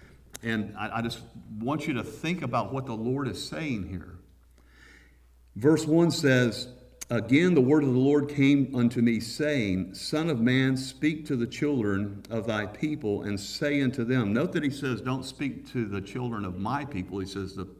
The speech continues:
your people." He says, "Speak this.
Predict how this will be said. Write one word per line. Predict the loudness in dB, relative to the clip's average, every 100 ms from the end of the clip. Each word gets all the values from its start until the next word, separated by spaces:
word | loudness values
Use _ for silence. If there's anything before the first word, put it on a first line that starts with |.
| -20 -20 -20 -10
your | -2 -2 -2
people." | -4 -6 -8 -10
He | -8 -8
says, | -8 -8
"Speak | -6 -4 -4 -6
this. | -12 -12 -16 -18 -20